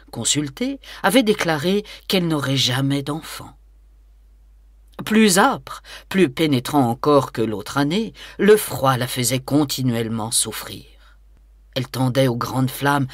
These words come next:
ses mains grelottantes. Le feu flamboyant lui brûlait le visage, mais des souffles glacés semblaient se glisser dans son dos, pénétrer entre la chair et les étoffes.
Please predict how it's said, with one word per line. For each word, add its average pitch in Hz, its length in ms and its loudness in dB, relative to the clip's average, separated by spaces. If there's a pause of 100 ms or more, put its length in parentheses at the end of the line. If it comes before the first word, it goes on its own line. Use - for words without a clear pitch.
(160)
ses - 260 4
mains 143 280 4
grelottantes. 131 1000 -4 (600)
Le 202 100 6
feu 269 260 2
flamboyant 143 680 0
lui 180 240 0
brûlait 160 460 -2
le 208 80 -2
visage, 190 640 -8 (300)
mais 131 200 2
des 143 120 0
souffles 131 440 -2
glacés 117 520 -2
semblaient 139 480 4
se 131 140 -2
glisser 123 480 0 (240)
dans 160 220 0
son 165 260 4
dos, - 320 -10 (240)
pénétrer 175 500 4
entre 131 280 0
la 117 100 0
chair 104 480 -6 (220)
et 185 100 2
les 135 240 0
étoffes. - 680 -18